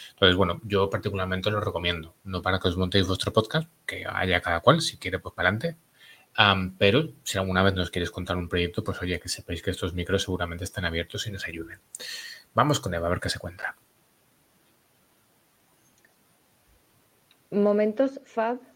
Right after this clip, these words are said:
Speaker 2: barra baja fab, tengo muchísimos, pero si tuviese que quedarme con algunos,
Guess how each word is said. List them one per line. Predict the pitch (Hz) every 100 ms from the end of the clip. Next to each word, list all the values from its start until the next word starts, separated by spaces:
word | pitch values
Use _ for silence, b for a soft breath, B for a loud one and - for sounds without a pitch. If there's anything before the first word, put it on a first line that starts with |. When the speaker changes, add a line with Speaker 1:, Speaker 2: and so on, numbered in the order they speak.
| _ -
Speaker 2:
barra | 202 185
baja | 190 190 208
fab, | 202 - 196 - _ _ _
tengo | 208 190 202 202
muchísimos, | 175 170 170 - - - - _ _ _ _
pero | 190 180 175 170 165 156 156 165 -
si | - 196
tuviese | 170 175 208
que | 214
quedarme | 196 175 170 165
con | 165 151
algunos, | 143 143 160 190 254